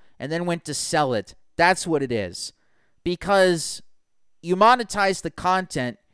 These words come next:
who that throws our way out of fair use. Derek says, "And I'm gonna show you a very few recent, very famous copyright infringement cases, and I'm sure you've heard of a few of them.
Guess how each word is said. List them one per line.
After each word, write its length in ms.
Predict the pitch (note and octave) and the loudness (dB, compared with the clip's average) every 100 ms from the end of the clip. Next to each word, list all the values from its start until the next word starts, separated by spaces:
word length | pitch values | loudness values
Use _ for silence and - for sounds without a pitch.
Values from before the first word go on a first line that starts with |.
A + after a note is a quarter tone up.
| _ _ - | _ _ 0
who 140 | F#3 | 4
that 240 | F#3+ F#3 - | 4 2 0
throws 300 | F#3+ F3 F3 | 2 4 4
our 180 | F#3 | 4
way 220 | D#3+ D3 C3+ | 4 2 2
out 140 | B2+ | -2
of 80 | - | -4
fair 240 | C3 A2+ | -6 -4
use. 500 | A2 F2+ - - - - _ _ _ _ _ _ _ _ _ _ B2+ | -4 -8 -8 -10 -10 -14 _ _ _ _ _ _ _ _ _ _ -4
Derek 280 | D3+ D3+ | 0 0
says, 340 | - C#3+ B2 - - _ _ _ - | 0 -2 -2 -4 -18 _ _ _ -2
"And 80 | F#3+ | 0
I'm 140 | B3 | 2
gonna 140 | C#4 | 0
show 240 | A3+ A3+ G#3+ | -2 -2 0
you 180 | G#3 E3+ | 0 0
a 60 | |
very 340 | C3 D#3+ F#3+ F#3+ | 2 2 2 -2
few 380 | - E3 E3 D#3 | -6 -2 0 0
recent, 540 | C3+ C#3+ C3 D3+ C#3+ | -2 -8 -6 -8 -6
very 220 | D#3+ D#3+ | -4 -4
famous 500 | C#3+ - F3 F#3+ E3 | -6 -8 -8 -6 -10
copyright 640 | - D#3+ D#3 D#3 D3 C#3+ C3 | -8 -2 -2 -2 -4 -4 -6
infringement 580 | A2+ C3 C3 A#2+ A2 | -8 -8 -8 -10 -14
cases, 440 | - G2+ G2 G#2 G#2+ | -12 -14 -12 -12 -10
and 120 | C3 | -8
I'm 60 | C3 | -8
sure 240 | - F#3 | -2 0
you've 160 | F#3 - | 0 0
heard 200 | D#3+ D#3 | 0 0
of 100 | C3 | -2
a 60 | |
few 300 | A#2 C3+ B2 | -4 -4 -4
of 100 | G#2 | -4
them. 220 | F#2+ D#2 | -8 -10